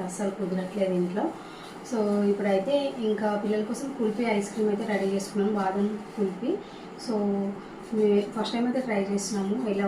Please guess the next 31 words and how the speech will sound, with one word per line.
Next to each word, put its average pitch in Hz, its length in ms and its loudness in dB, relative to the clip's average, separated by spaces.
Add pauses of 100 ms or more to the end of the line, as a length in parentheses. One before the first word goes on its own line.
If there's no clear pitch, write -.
వచ్చింది, 196 300 2 (100)
ఏంటి 208 260 2
అనేది 202 260 2
వీడియోలో 190 360 0
షేర్ 185 200 0
చేస్తాను 190 320 -4
చూడండి, 180 380 0
ఫ్రెండ్స్. 277 320 -2 (380)
So, 320 40 -4 (120)
ఫస్ట్ 254 180 0
టైమ్ 240 140 2
మా 202 100 -2
ఛానల్ 214 300 2
చూసిన 214 180 -2
వాళ్ళు 220 200 0
లైక్ 214 200 0
చేయండి, 254 300 0
షేర్ 220 180 0
చేయండి, 220 300 0
కామెంట్ 196 280 0
చేయండి, 202 220 -2
సబ్స్క్రైబ్ 208 380 -4
చేయడం 190 200 -2
మర్చిపోకండి. 196 600 -2
Let's - 180 -4
get 202 200 0
into 185 180 -2
video. 180 180 -2 (460)
అయితే 254 160 0 (100)
ఇది, 294 160 2 (640)
ఆ, 208 60 -2